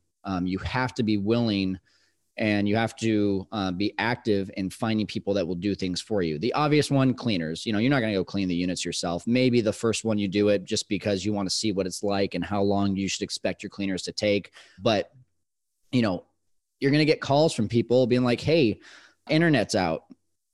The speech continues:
You don't wanna go and have to go to the place and try to figure out that situation. You wanna send someone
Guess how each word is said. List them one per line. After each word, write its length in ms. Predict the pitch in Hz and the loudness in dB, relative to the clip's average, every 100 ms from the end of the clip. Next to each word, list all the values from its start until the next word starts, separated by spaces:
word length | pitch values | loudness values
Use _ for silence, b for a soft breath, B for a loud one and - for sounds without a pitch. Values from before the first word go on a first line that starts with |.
| _ _ _ _ _ _ | _ _ _ _ _ _
You 140 | - 143 | 0 2
don't 140 | 202 | 4
wanna 180 | 160 131 | 4 4
go 200 | 117 113 | 6 6
and 140 | 107 104 | 4 2
have 180 | 110 | 0
to 220 | - 98 85 - | 2 0 0 -4
go 180 | 107 113 | 2 4
to 80 | 120 | 4
the 60 | 110 | 2
place 340 | - 113 110 | 2 2 2
and 100 | 101 | -2
try 140 | 113 | -2
to 60 | 101 | -2
figure 340 | - 113 104 | -2 -2 2
out 140 | 101 92 | 0 0
that 160 | 90 | -2
situation. 640 | - 98 87 87 90 - 135 | -2 -4 0 0 0 0 0
You 80 | 135 | 0
wanna 140 | 151 | 0
send 360 | - - 113 120 | -2 -2 0 0
someone 600 | - 117 117 117 113 | 0 0 2 2 0